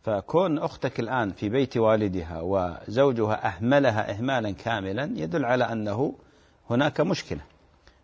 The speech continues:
فما هي المشكلة يا لبيب؟ أنت الآن سألت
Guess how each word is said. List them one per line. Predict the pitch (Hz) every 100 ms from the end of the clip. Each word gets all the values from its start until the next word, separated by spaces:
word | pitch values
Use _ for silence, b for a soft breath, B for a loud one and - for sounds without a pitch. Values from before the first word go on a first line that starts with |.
| _
فما | 113 156 170
هي | 165
المشكلة | 147 135 - 117
يا | 117
لبيب؟ | 113 101 101 - _ _ 151
أنت | 147
الآن | 147 180 151
سألت | - 135 151 180 -